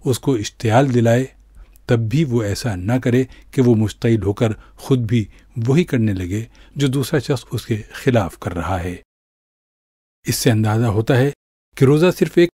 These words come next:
रस्मी अमल का नाम नहीं है, बल्कि रोज़े का मकसद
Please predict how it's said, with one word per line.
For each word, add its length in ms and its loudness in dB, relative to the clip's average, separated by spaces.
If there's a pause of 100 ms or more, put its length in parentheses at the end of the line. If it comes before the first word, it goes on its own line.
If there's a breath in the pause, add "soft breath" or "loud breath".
(260)
रस्मी 420 0
अमल 320 0
का 180 -2
नाम 180 -4
नहीं 320 -2
है, 220 -2 (240 loud breath)
बल्कि 280 2 (300 loud breath)
रोज़े 300 4
का 140 -2
मकसद 400 0